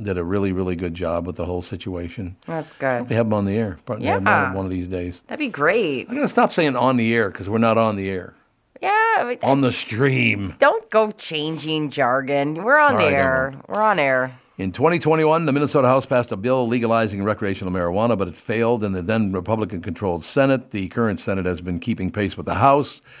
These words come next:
Speaker 1: but there's still one more committee, uh, stop next week.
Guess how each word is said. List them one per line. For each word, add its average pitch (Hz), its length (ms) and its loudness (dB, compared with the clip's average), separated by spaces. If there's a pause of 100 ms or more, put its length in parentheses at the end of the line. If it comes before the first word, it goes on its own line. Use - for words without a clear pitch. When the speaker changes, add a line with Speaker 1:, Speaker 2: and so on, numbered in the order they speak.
(140)
Speaker 1:
but 107 120 -4
there's 104 140 -4
still 104 260 0
one 123 480 0
more 107 360 0
committee, 95 680 -4
uh, 87 340 -4
stop 90 360 -4
next 92 300 -6
week. 120 260 2